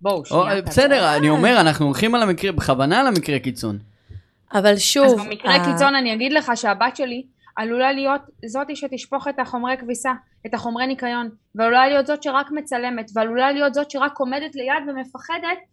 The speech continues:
Speaker 1: בכלל להגיד משהו, כי הכלי החברתית הזאת... חשובה לה, והמעמד חשוב לה, והבת שלי יכולה להיות הקורבן, הבת שלי יכולה להיות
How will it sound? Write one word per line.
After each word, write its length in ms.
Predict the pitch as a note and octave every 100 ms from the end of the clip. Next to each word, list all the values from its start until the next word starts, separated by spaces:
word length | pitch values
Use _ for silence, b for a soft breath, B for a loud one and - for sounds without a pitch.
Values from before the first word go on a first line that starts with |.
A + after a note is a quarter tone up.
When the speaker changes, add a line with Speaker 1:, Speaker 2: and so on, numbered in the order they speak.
| _ _
Speaker 1:
בכלל 300 | A#3 B3+ D#4+ E4
להגיד 240 | C#4+ D#4+ F4
משהו, 300 | D4+ D4 E4+ F4
כי 120 | - C#4+ -
הכלי 500 | A3+ - - C#4 F#4 - _ _
החברתית 720 | - C#4 A3 A#3 A#3 A#3 G#4 G4
הזאת... 460 | D4+ G3+ G#3 C4 - _ _ _ _
חשובה 540 | - C4+ C#4 B3 D4 D4+
לה, 100 | B3+ A3
והמעמד 420 | A3+ A3+ A#3 C#4
חשוב 340 | C4+ B3+ C#4+ B3+
לה, 100 | A3+ b b C4
והבת 300 | B3 D#4 D#4+
שלי 140 | F4
יכולה 260 | D#4+ D#4 D#4
להיות 200 | D#4+ D#4+
הקורבן, 440 | D#4+ C4 B3+ D4 A#3+ G#3+
הבת 300 | F#3 A#3+ C4
שלי 160 | D4
יכולה 300 | B3+ A#3+ A#3
להיות 200 | A#3+ B3+